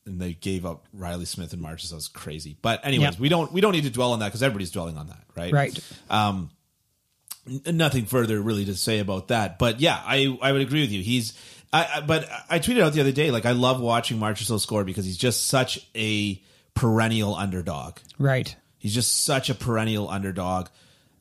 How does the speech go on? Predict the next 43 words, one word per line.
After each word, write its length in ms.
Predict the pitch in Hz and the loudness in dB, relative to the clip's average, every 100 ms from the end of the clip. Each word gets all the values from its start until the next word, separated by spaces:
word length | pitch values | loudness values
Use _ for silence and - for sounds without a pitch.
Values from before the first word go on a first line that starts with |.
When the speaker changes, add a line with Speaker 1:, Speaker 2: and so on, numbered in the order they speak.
| - | -4
Speaker 1:
Uh, 460 | 101 98 95 98 - | 0 2 2 0 -2
and, 420 | - 104 104 98 85 - | -4 -2 0 -2 -6 -4
and 100 | 107 | -2
it's 120 | 110 | 0
just, 220 | 117 98 110 | -2 -2 -4
it's 100 | - | 0
great 220 | 120 110 | 0 2
watching 280 | 113 113 113 | 2 0 -2
him 60 | 101 | 0
do 140 | 120 | 2
this. 160 | 123 180 | 2 4
Speaker 2:
Yeah. 120 | 175 | 4
Speaker 1:
And, 180 | 98 120 | 2 -4
and, 380 | 107 101 90 110 | -2 -2 -6 -4
uh, 180 | 107 101 - - | -4 -4 -8 -6
you 120 | 104 | -4
know, 180 | 95 113 - _ _ _ _ _ | -4 -6 -10 _ _ _ _ _
but 180 | 117 117 | -2 2
I 140 | 113 | 4
don't, 240 | 123 123 98 | 2 2 -2
I 140 | 113 139 | 0 2
don't 180 | 156 143 | 4 4
know 160 | 139 | 4
that 140 | 139 127 | 6 4
a 40 | |
team 220 | 104 143 | 2 0
like 160 | 131 107 | 0 0
Vegas, 320 | 113 127 139 | 2 2 2
especially 480 | 107 - 139 143 196 | -2 2 2 2 0
if 100 | 143 | -2
they 120 | 117 | -2
get 340 | 90 - 98 - | -4 -6 -4 0
their 140 | 139 | -2
cup, 400 | - 160 180 - - _ _ _ _ _ _ _ _ _ _ - | 2 0 0 -6 -14 _ _ _ _ _ _ _ _ _ _ 2
uh, 300 | 110 107 101 | 4 4 2
I 100 | 110 | 2
don't 140 | 113 110 | 0 2
know 80 | 98 | -2
that 80 | 87 | -2
they're 80 | 85 | -8
gonna 120 | 71 | -10
pay 140 | - | -12
him. 140 | - | -14